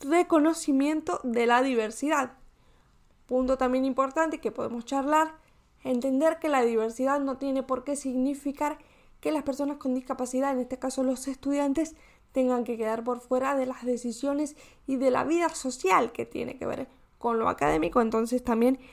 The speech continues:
importantísimo. Y finalmente, finalmente lo que propone este proyecto de ley,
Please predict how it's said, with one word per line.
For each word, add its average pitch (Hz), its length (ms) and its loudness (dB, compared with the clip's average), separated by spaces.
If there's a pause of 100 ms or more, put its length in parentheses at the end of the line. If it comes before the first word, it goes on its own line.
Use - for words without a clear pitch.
(160)
importantísimo. 240 880 2
Y 311 80 2
finalmente, 339 1120 6
finalmente 294 640 4
lo 226 140 2
que 226 100 -2
propone 262 360 2
este 254 140 -4
proyecto 247 360 2
de 240 80 6
ley, 277 220 6